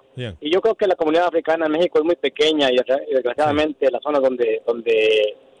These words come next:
Speaker 2: eh, abundan un poco más,
Speaker 1: Sí, pero
Speaker 2: tal vez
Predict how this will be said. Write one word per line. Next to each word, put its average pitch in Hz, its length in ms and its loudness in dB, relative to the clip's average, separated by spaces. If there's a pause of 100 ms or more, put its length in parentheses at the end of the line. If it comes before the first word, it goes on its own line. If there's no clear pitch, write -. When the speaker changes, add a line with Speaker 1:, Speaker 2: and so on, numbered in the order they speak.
(160)
Speaker 2:
eh, 131 460 0
abundan 147 380 0
un 147 100 -2
poco 143 240 -2
más, 147 260 -2
Speaker 1:
Sí, 370 280 -10
pero 139 240 -12
Speaker 2:
tal 135 100 -14
vez 269 80 -6